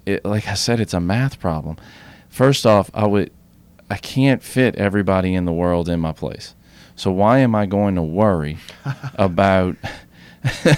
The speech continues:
Speaker 1: about who I'm going to offend on that end when I know that it's right? And for those that ab-, embrace it, uh, eh, then there's, uh, they, they know that they're in a, a place where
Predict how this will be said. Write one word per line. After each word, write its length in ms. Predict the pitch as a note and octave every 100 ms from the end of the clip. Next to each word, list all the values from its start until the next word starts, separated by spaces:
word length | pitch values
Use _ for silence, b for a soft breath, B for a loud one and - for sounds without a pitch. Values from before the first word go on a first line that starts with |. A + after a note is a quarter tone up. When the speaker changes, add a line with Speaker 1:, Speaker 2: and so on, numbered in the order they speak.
| B B B B B -
Speaker 1:
about 360 | G#2+ A2+ G#2
who 220 | G2+ B2+ A#2+
I'm 180 | A2+
going 280 | G#2+ G#2+ G#2
to 120 | F#2 G2
offend 440 | - - G#2+ G#2
on 120 | F#2+
that 200 | F#2+ F#2
end 220 | F#2+ G2+ F#2+
when 100 | F#2
I 80 |
know 200 | F2+ F#2+
that 160 | F2+ F2
it's 180 | D#2+ -
right? 400 | D2+ G1+ - - _ B B B B B -
And 500 | F#2+ F#2 F2+ E2+ - - - _
for 300 | - - G#2
those 520 | F#2+ G#2 A#2+ B2 G#2+
that 340 | G#2 G2 F#2+ - - - - - _ _ _ -
ab-, 280 | F#2+ E2 E2+
embrace 640 | A2 F#2+ E2 F#2+ B2+ C#3+ -
it, 180 | F2+ F#2 _ _ _ b b b b -
uh, 280 | F2 D#2+ -
eh, 160 | - F2
then 500 | F#2 G#2 G2+ G2 F#2
there's, 500 | F#2 G2+ G#2 G2+ G2
uh, 300 | G#2 G2+ F#2+
they, 220 | C#2+ G#2+ A2+
they 300 | - A2 A2+
know 240 | G#2 G#2+
that 200 | G#2+ G2
they're 220 | G2+ G#2
in 80 | G#2 G2+
a, 60 | -
a 80 | F#2+
place 440 | - F#2+ G2+ G#2+
where 340 | G2 G2+ G2+